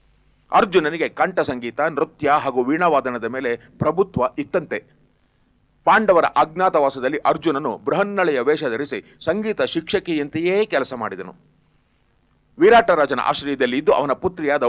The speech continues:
ಉತ್ತರೆಗೆ ಸಂಗೀತ ಕಲಿಸುತ್ತಾ ಇದ್ದನು. ಹೀಗೆ ಮಹಾಭಾರತ ಕಾಲದಲ್ಲಿ ಸಮಾಜ ಪ್ರಗತಿ ಪಥದಲ್ಲಿ ಸಾಗಿತ್ತು. ಅಂತೆಯೇ ಈ ಕಾಲದ ಸಂಗೀತ ಆದರ್ಶ ಸಂಗೀತ ಅನಿಸುತ್ತಾ ಇತ್ತು.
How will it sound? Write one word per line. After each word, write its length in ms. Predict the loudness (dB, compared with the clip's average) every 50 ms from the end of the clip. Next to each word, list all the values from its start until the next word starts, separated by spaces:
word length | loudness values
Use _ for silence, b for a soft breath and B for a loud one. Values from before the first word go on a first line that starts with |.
| 0 -2 -4
ಉತ್ತರೆಗೆ 440 | -4 -2 0 0 0 0 -2 -6
ಸಂಗೀತ 380 | -6 -6 -6 -4 -2 -2 -2 -2
ಕಲಿಸುತ್ತಾ 460 | -4 -4 -4 -4 -6 -8 -6 -4 -4
ಇದ್ದನು. 280 | -4 -4 -4 -8 -8 -10 -12 -8
ಹೀಗೆ 260 | -6 -6 -4 -4 -4 -4 -4 -4 -6 -6 b b b b b
ಮಹಾಭಾರತ 560 | -2 0 2 2 2 2 2 2 0 0 -2 -6
ಕಾಲದಲ್ಲಿ 500 | -4 -4 -4 -4 -4 -6 -6 -6 -6 -8 -10 b b b -8 -2
ಸಮಾಜ 400 | -2 0 2 4 4 4 4 2
ಪ್ರಗತಿ 640 | 0 0 -2 -6 -6 -4 -2 -2 -2 -2 -4 -4 -6 -6
ಪಥದಲ್ಲಿ 540 | -4 -6 -4 -4 -4 -4 -4 -6 -6 -6
ಸಾಗಿತ್ತು. 400 | -4 -4 -4 -4 -6 -8 -10 -10 -8 -6 -4
ಅಂತೆಯೇ 360 | -6 -4 -4 -4 -4 -4 -4 -6 -8
ಈ 80 | -10 -8
ಕಾಲದ 380 | -4 -2 -2 -2 -2 -4 -4
ಸಂಗೀತ 400 | -6 -6 -8 -6 -6 -6 -6 -4 -6 -4 -4 -4
ಆದರ್ಶ 340 | -2 -2 -2 -4 -4 -6 -8
ಸಂಗೀತ 420 | -8 -10 -10 -10 -10 -8 -6 -4 -4 -6 -6 -12 b b b b -6 -2
ಅನಿಸುತ್ತಾ 460 | -2 -2 -2 -4 -6 -6 -4 -2 -2 -4 -4 -6 -12 -8 -6
ಇತ್ತು. 240 | -6 -6 -6 -8